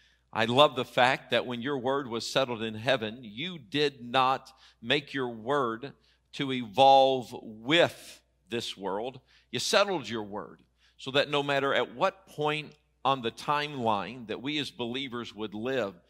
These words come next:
your word is relevant right now. God, I know what my mission is this morning. I know what you have called me to do as a pastor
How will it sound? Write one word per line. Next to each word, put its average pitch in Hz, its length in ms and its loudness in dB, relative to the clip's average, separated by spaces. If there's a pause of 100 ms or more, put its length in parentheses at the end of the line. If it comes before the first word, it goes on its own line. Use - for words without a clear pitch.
(260)
your 156 400 -4
word 156 500 -2
is 107 320 -8
relevant 117 600 2 (400)
right 107 260 -2
now. 95 280 -6 (540)
God, 160 160 10
I 147 120 8
know 147 180 6
what 160 160 2
my 127 160 2
mission 156 380 -2
is 147 180 -6
this 117 240 -8
morning. 143 380 -6 (420)
I 117 140 -4
know 139 320 2
what 123 340 -2
you 120 280 -8
have 110 440 0 (120)
called 139 500 2
me 135 320 -8
to 110 120 -6
do 147 560 -4
as 95 180 -8
a 87 60 -8
pastor 143 640 -8